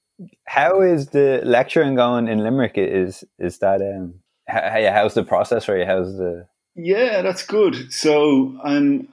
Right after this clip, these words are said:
Speaker 2: uh, down there, not, not that, that often. And now that we're in, you know, quarantine limbo, um, I'm doing all that remotely. So,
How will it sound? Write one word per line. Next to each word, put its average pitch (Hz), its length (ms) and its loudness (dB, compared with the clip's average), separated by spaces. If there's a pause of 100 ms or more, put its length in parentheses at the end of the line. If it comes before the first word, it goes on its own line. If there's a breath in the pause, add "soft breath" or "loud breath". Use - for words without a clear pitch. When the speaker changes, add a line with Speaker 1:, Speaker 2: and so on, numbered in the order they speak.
Speaker 2:
uh, 120 720 -2
down 139 300 2
there, 113 640 4 (760 loud breath)
not, 147 420 -6
not 87 300 -2
that, 107 260 0
that 98 120 0
often. 107 440 2
And 110 140 2
now 117 140 6
that 110 160 0
we're 107 160 0
in, 107 380 -4
you - 120 -6
know, 98 320 -4 (480)
quarantine 107 600 0
limbo, 104 560 0 (420)
um, 95 640 -4 (220)
I'm 98 480 -2
doing 104 220 0
all 101 180 0
that 101 200 2
remotely. 98 640 -4
So, 98 600 0